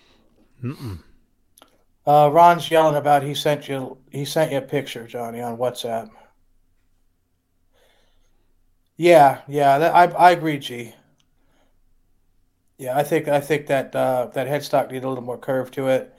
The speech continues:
Speaker 2: And they don't sh-, he don't show you the back.
Speaker 1: No, he don't show me the back.
Speaker 2: So, I mean, for all we know, it has a Beretta electronic ca-, cavity and not the Pacer, you know,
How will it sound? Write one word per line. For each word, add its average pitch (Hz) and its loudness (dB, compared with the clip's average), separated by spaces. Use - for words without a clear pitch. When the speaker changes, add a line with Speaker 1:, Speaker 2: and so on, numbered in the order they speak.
Speaker 2:
And 151 2
they 185 6
don't 196 6
sh-, 185 -4
he 175 -2
don't 185 4
show 180 0
you 175 2
the 143 -2
back. 147 2
Speaker 1:
No, 123 4
he 123 8
don't 147 4
show 143 2
me 110 0
the 87 -6
back. 76 -12
Speaker 2:
So, 160 6
I 165 4
mean, 160 0
for 165 0
all 170 8
we 170 -2
know, 160 0
it 156 0
has 151 0
a 147 0
Beretta 151 -2
electronic 127 -4
ca-, 120 -14
cavity 127 -6
and 123 -8
not 127 -6
the 131 -20
Pacer, 117 -12
you 127 -12
know, 117 -6